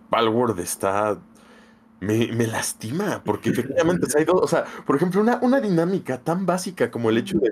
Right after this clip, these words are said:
venir felizmente caminando con tu personaje y mientras vas caminando sacar el condenado bicho, güey, y así como lo sacas, lo vuelves a llamar, o sea, como que es esa simpleza, y,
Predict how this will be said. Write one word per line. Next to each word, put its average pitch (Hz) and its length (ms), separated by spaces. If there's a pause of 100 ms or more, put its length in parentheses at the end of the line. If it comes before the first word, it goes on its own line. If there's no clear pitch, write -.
(120)
venir 113 280 (280)
felizmente 151 560
caminando 104 540
con 110 160
tu - 80
personaje 90 560
y 104 180
mientras 90 420
vas 107 140
caminando 98 540
sacar 113 720
el 104 220
condenado 98 640
bicho, 95 480
güey, 95 360 (360)
y 110 200
así 110 260
como 147 200
lo 98 120
sacas, 123 340
lo 110 140
vuelves 113 380
a 117 80
llamar, 95 360
o 110 80
sea, 92 300 (420)
como 123 300
que 127 100
es - 240
esa 151 180
simpleza, 113 720 (220)
y, 92 220